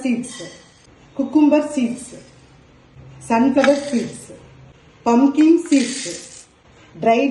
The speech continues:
டேட்ஸ், சுக்கு ஏலக்காய். இதோட பனக்கற்கண்டையும் போட்டு நைஸா அரைச்சுக்கலாம். எல்லாத்தையும் வறுத்து அரைச்சாச்சு, பவுடர் ரெடி. இந்த அரைச்ச தூளிங்க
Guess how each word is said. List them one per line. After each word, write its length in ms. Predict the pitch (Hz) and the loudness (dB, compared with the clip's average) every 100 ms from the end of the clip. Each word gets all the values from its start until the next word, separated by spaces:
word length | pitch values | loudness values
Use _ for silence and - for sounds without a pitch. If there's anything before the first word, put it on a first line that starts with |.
| 226 | 0
டேட்ஸ், 360 | 214 202 - - - - _ _ _ _ _ - | 0 -2 -6 -16 -20 -20 _ _ _ _ _ -10
சுக்கு 360 | - 285 285 339 311 220 | -6 -6 0 2 2 0
ஏலக்காய். 480 | 196 - 170 156 - - _ _ _ _ _ _ _ _ _ _ _ _ 254 | -2 -6 -12 -14 -20 -20 _ _ _ _ _ _ _ _ _ _ _ _ 2
இதோட 260 | 277 285 370 | 2 2 0
பனக்கற்கண்டையும் 720 | 277 269 277 320 302 285 320 277 | -2 -2 -2 -2 0 -2 0 0
போட்டு 220 | 254 320 277 | 0 -2 -2
நைஸா 300 | 240 - 233 | -4 -6 -8
அரைச்சுக்கலாம். 520 | 202 160 165 143 - _ _ _ _ _ _ _ _ 220 | -8 -14 -16 -16 -18 _ _ _ _ _ _ _ _ -6
எல்லாத்தையும் 440 | 247 302 302 349 262 | -2 -2 -4 -6 -4
வறுத்து 300 | 247 254 302 | -4 -4 -4
அரைச்சாச்சு, 460 | 247 240 262 233 370 370 | -4 -6 -8 -8 -8 -8
பவுடர் 400 | 233 226 233 214 190 | -6 -6 -8 -8 -10
ரெடி. 240 | 180 160 - _ _ _ _ _ _ _ _ _ _ _ _ _ _ _ _ _ _ _ _ _ _ _ _ _ - | -10 -12 -18 _ _ _ _ _ _ _ _ _ _ _ _ _ _ _ _ _ _ _ _ _ _ _ _ _ -10
இந்த 100 | 220 220 233 | 0 0 2
அரைச்ச 280 | 311 381 370 | -2 -4 -4
தூளிங்க 300 | 302 285 277 | -6 -4 -4